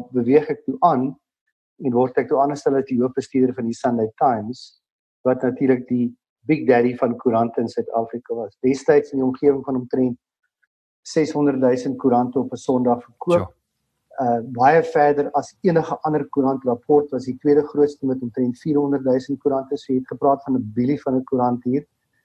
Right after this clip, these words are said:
Speaker 1: wat in terme van, uh, die dikste uitgawe, as ek reg onthou, was hier in die omgewing gewees van, ehm, 'n sestig blad koerant en dan het jy nog veertig bladsye gehad van, uh,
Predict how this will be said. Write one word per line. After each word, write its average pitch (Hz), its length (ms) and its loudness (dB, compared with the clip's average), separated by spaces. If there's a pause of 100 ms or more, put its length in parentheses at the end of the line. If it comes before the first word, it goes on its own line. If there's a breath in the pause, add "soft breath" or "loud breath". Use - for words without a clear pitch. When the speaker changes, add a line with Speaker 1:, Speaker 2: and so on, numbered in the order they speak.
(200)
Speaker 1:
wat 123 320 0
in 131 120 -2
terme 143 420 2
van, 123 340 -2 (500)
uh, 131 100 0
die 247 120 0
dikste 220 340 2
uitgawe, 214 440 2
as - 120 -4
ek 127 120 -4
reg 127 260 0
onthou, 123 500 2 (960)
was 127 180 -2
hier 123 100 0
in 131 80 0
die 131 100 4
omgewing 139 540 2
gewees 123 420 -2
van, - 300 -2 (560)
ehm, 117 320 -2 (380)
'n - 40 -4
sestig - 540 -2
blad 131 240 2
koerant 127 380 2
en 120 60 -2
dan 120 120 0
het - 60 -12
jy 127 80 -2
nog 120 180 0
veertig 156 400 0
bladsye 127 500 0
gehad 120 440 -2
van, 113 280 -2 (600)
uh, 117 220 -8